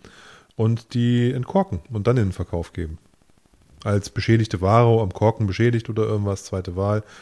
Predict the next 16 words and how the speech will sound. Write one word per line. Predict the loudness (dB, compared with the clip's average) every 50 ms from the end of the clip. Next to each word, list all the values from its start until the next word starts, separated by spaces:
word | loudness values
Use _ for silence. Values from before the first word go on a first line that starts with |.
| -20 -20 -20 _ _
Und | -8 -2 2
dann | 2 2 2
für | 4 2
ein | 2
U | 2 0
V | 0 2 2 0
P | 2 2 2 2
zweihundertfünfzig | 2 0 0 0 0 0 0 -2 -4 -4 -6 -8 -6
raushauen. | -4 -6 -6 -6 -6 -6 -6 -6 -6
Also | -6 -6 -6 -6
für | -4 -4
die | -2 0 2
Händler | 2 4 4 4 2
keine | 2 0 -2 -2
Preisreduktion | 0 0 0 0 0 -2 -2 -2 -2 -4 -4 -8 -8 -6 -4 -2
machen, | -2 -2 -4 -4